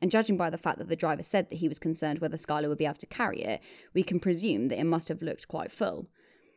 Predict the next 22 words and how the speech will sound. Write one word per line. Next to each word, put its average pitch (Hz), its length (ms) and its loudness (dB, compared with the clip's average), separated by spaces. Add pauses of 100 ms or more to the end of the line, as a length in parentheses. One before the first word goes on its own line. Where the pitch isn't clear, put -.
(600)
Olivia 240 340 8
raised 196 300 4
this 170 140 -2
point - 300 0
to 190 200 2
her 196 120 2
mum - 360 -2
and 175 140 4
also 170 220 2
to 165 180 -4
Ray, 160 440 -2 (180)
and 185 100 4
she 202 140 2
realised 202 380 6
that - 80 -4
Skylar 165 280 0
had 170 200 -2
asked 196 300 2
Ray 196 220 4
for 220 160 -2
a 208 40 0
torch - 540 0